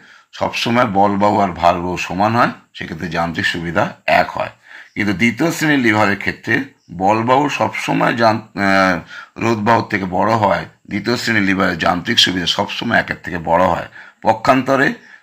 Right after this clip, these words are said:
তৃতীয় শ্রেণীর লিভারের ক্ষেত্রে ভার বাহু বল বাহু থেকে সবসময় ছোট হয়, তাই তৃতীয় শ্রেণীর লিভারে যান্ত্রিক সুবিধা সবসময় একের থেকে কম হয়।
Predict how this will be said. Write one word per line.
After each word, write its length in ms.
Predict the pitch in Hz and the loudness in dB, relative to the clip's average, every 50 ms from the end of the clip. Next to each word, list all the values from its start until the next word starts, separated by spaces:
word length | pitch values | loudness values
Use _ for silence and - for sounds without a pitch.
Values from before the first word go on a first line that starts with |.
| _ _ | _ _
তৃতীয় 300 | - 117 117 117 127 147 | -4 -4 -2 0 0 0
শ্রেণীর 300 | 139 - 151 135 131 123 | 2 2 0 2 2 2
লিভারের 360 | 117 110 104 107 104 95 92 95 | 2 2 4 4 2 2 0 -2
ক্ষেত্রে 460 | - 92 92 - - 110 113 131 - - - - - _ _ 82 | -4 -6 -6 -6 -4 -2 -2 -2 -4 -8 -14 -20 -20 _ _ -14
ভার 340 | 80 - 95 104 120 127 135 | 0 6 8 8 8 8 6
বাহু 480 | 123 131 127 135 139 147 165 - - _ _ _ _ _ - | 4 2 2 4 2 0 -2 -4 -10 _ _ _ _ _ -6
বল 260 | 80 101 104 107 107 | -2 0 0 0 2
বাহু 180 | 107 113 107 104 | 2 0 0 0
থেকে 180 | - - 98 | -2 -4 -4
সবসময় 420 | 92 - 98 - - - - 95 87 | -2 -4 -6 -8 -8 -8 -6 -6 -6
ছোট 320 | - - 98 98 95 113 | -4 -4 -4 -4 -2 0
হয়, 240 | 123 123 127 139 196 196 - _ _ _ _ _ _ _ _ | 2 4 4 4 4 0 -8 _ _ _ _ _ _ _ _
তাই 300 | 98 101 107 117 - 269 - - _ _ _ _ _ _ _ _ _ _ _ _ _ _ _ _ - - _ _ _ _ _ _ | 6 6 8 8 6 0 -4 -10 _ _ _ _ _ _ _ _ _ _ _ _ _ _ _ _ -20 -20 _ _ _ _ _ _
তৃতীয় 280 | - 117 113 - 151 143 | -4 -2 0 2 0 0
শ্রেণীর 280 | - - 127 110 104 | 2 2 2 4 4
লিভারে 440 | 98 101 92 98 98 98 117 156 147 82 | 4 4 4 6 6 6 6 4 0 -2
যান্ত্রিক 400 | 82 98 90 90 92 - - 117 | 0 2 2 2 2 0 0 -2
সুবিধা 520 | - - 98 87 87 82 78 90 139 - - - _ _ _ _ | 0 -2 -2 -4 -6 -4 -2 -2 -2 -2 -4 -12 _ _ _ _
সবসময় 500 | - 87 82 - - - 90 95 113 156 - - | -12 -12 -12 -12 -10 -6 -2 -2 -2 -2 -4 -6
একের 240 | - 85 - 87 85 - - | -6 -6 -6 -8 -12 -10 -6
থেকে 160 | 98 98 98 - | -4 -4 -4 -4
কম 220 | - 80 82 82 | -4 -4 -4 -4
হয়। 220 | 78 69 - - | -4 -8 -14 -16